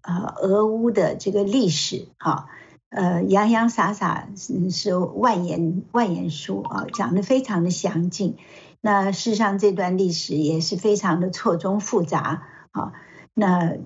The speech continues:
另外一个呢，就是他在，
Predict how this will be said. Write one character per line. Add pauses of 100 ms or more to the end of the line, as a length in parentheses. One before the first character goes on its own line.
(120)
另
外
一
个
呢，
就
是
他
在，